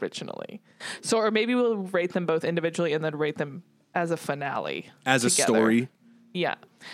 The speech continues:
Speaker 1: Anyways, we'll talk about it next time. But I did wanna say that. You go ahead and explain your rating. <laughs>
Speaker 2: Yeah, it,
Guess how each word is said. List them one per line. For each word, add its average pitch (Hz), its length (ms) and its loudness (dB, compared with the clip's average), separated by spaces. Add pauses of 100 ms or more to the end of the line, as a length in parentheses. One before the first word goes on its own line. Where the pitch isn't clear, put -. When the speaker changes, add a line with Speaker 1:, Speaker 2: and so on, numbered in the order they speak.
(120)
Speaker 1:
Anyways, 190 400 -2
we'll 220 140 2
talk 214 180 0
about 175 160 0
it 190 80 -8
next - 180 -6
time. - 200 -8
But - 220 0 (640)
I 190 120 2
did 180 100 -6
wanna 170 140 0
say 151 120 0
that. - 160 -4 (120)
You 220 180 0
go 214 120 2
ahead 208 200 0
and - 80 -4
explain 156 320 -4
your 87 120 -4
rating. 202 340 -4
<laughs> - 60 -6 (680)
Speaker 2:
Yeah, 151 340 6 (160)
it, 165 260 2